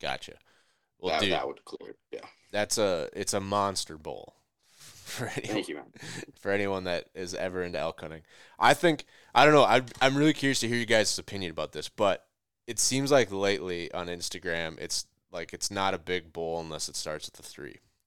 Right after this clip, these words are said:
Speaker 1: right? Like, everyone wants to shoot three hundred, and then even,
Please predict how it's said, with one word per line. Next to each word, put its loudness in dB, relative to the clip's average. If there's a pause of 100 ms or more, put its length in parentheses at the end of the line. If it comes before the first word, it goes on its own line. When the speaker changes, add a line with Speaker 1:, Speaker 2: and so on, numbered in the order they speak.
Speaker 1:
right? -6
Like, -10
everyone -2
wants -6
to -6
shoot -10
three -14
hundred, -12 (320)
and -4
then -8 (380)
even, -4